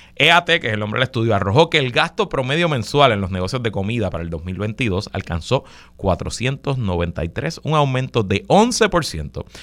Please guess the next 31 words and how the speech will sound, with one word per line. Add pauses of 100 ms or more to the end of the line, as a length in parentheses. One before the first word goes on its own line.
(160)
en
comparación
con
el
dos
mil
diecinueve
y
de
un
veintinueve
por
ciento
si
se
compara
con
el
gasto
de
trescientos
ochenta
y
uno
al
mes
en
el
dos
mil (100)
dieciocho.